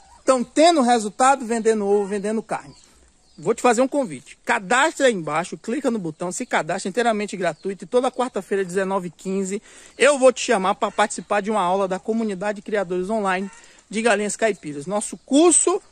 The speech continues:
um dos nossos cursos, onde eu bato papo, onde eu falo com os alunos, resolvendo problemas, eles dão a opinião deles, a gente dá a nossa. Então se cadastra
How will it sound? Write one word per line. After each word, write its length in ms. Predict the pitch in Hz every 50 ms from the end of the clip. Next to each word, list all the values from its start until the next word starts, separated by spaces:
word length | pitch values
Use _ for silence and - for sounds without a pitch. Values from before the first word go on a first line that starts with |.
| _ -
um 260 | 311 339 381 381 349
dos 220 | 262 226 214 185
nossos 380 | 180 185 180 - - 269 269 -
cursos, 420 | - - 262 277 302 - 320 240
onde 320 | 247 277 269 262 233 240 247
eu 200 | 247 247 277 285
bato 420 | 269 214 226 226 233 - - 180 - -
papo, 400 | - 196 202 208 - - 233 - -
onde 340 | - 233 247 240 196 220 226
eu 320 | 233 247 269 277 285 349 - - - - _
falo 500 | - - - - - 262 277 320 277 254
com 200 | 233 - 247 233
os 120 | 226 208 202
alunos, 540 | 196 175 170 175 196 214 220 214 208 190 - _ _ - _ _ -
resolvendo 600 | 247 269 285 254 262 254 214 202 262 277 262 247
problemas, 680 | - 220 208 180 170 175 208 226 233 226 220 214 - - - - - _ -
eles 460 | - 285 320 320 320 302 269 240 202
dão 240 | 185 226 247 240 233
a 20 |
opinião 460 | 220 - - 226 214 202 202 185 180
deles, 420 | 170 165 226 233 233 226 220 208 - -
a 100 | 214 208
gente 260 | 185 220 226 - 202
dá 180 | 190 208 208
a 20 | 196
nossa. 320 | 170 143 - - - - _
Então 140 | - 190 180
se 140 | - - 220
cadastra 600 | - 254 233 196 202 214 233 - - - 359